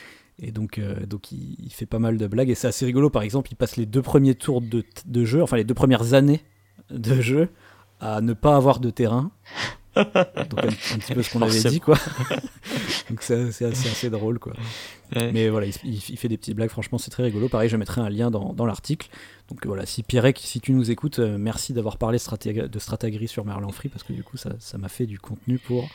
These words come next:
Speaker 1: euh, le Nanar Ludique.
Speaker 2: Ah.
Speaker 1: Et donc, du coup, c'est sur, euh, ce, cet article que j'ai trouvé, euh, le commentaire de l'auteur.
Speaker 2: Ah, d'accord, ok.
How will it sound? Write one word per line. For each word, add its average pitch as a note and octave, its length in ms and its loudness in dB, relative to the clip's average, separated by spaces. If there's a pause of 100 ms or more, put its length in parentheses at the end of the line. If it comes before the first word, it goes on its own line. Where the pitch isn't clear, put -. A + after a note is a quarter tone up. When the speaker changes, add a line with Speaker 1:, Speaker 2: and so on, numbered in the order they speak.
(560)
Speaker 1:
euh, F#2 140 -10
le G#2 100 -2
Nanar A2+ 260 0
Ludique. G#2 260 -2
Speaker 2:
Ah. - 80 -12
Speaker 1:
Et C3 60 -4
donc, C3 120 2
du C3 100 -2
coup, A3+ 140 2
c'est - 180 0
sur, E3 280 0
euh, - 200 0
ce, A#2 460 2
cet - 200 -2
article - 300 -6
que F#3 140 8
j'ai C3 140 4
trouvé, C3 260 4
euh, A#2 220 2
le A2 100 0
commentaire A#2+ 360 0
de A2+ 80 0
l'auteur. A2 360 -2 (280)
Speaker 2:
Ah, G2+ 600 2
d'accord, F#2+ 400 -6
ok. - 120 -12